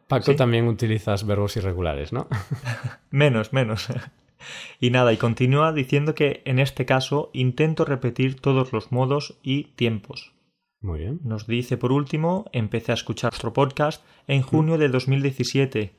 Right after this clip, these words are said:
Speaker 2: casi sin saber ninguna palabra de español. Y con esta rutina y las clases con Paco, pues ya puedo comprender mucho y hablar un poco.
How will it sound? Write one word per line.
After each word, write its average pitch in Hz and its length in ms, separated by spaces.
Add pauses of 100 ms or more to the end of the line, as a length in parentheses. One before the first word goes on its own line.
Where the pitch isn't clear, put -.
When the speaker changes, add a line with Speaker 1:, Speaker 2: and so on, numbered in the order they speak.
(180)
Speaker 2:
casi 151 320
sin 143 200
saber 135 460 (160)
ninguna 131 540
palabra 123 340
de 123 80
español. 113 520 (380)
Y 151 120
con 123 160
esta 113 200
rutina 113 460
y 98 40
las 101 140
clases 110 360
con 117 160
Paco, 156 480 (340)
pues 139 180
ya 170 160
puedo 160 280
comprender 120 580
mucho 135 480
y 117 140
hablar 120 200
un 117 140
poco. 107 460